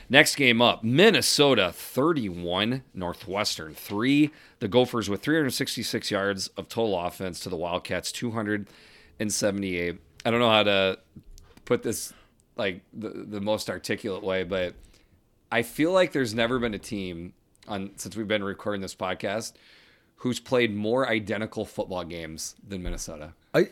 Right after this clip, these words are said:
Speaker 2: doesn't it seem like every week is thirty-one to three when they win anyway?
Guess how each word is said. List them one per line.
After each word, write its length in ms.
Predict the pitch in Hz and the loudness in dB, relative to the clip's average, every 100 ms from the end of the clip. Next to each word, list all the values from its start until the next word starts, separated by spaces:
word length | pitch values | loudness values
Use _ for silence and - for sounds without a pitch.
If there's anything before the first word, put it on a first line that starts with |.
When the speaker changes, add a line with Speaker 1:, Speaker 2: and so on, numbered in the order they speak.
| - | -4
Speaker 2:
doesn't 240 | 147 202 262 | 2 4 4
it 40 | |
seem 120 | - 262 | 4 4
like 140 | 175 | 6
every 160 | 165 220 | 8 8
week 220 | 151 202 | 6 4
is 100 | 202 | 2
thirty-one 360 | 180 180 180 175 | 4 6 6 4
to 60 | |
three 280 | - 143 180 | 4 2 4
when 140 | 170 | 6
they 80 | 139 | 8
win 240 | 135 190 190 | 10 10 8
anyway? 460 | 92 85 78 107 | 4 2 0 -2